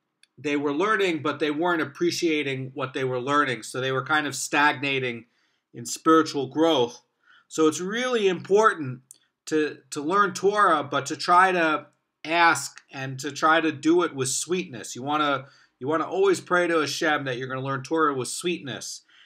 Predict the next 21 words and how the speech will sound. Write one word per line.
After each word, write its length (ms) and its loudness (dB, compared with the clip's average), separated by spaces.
And 160 -8
in 100 -6
the 80 -4
morning 460 -2
bracha, 640 2
when 180 -4
you, 380 -10
when 140 -12
you, 320 -12
you 120 -10
know, 100 -6
after 440 0
you, 420 -6
you 120 -10
know, 280 -6
wash 380 -2
your 80 -4
hands 480 2
and 180 -6
after 500 -2
you 180 -8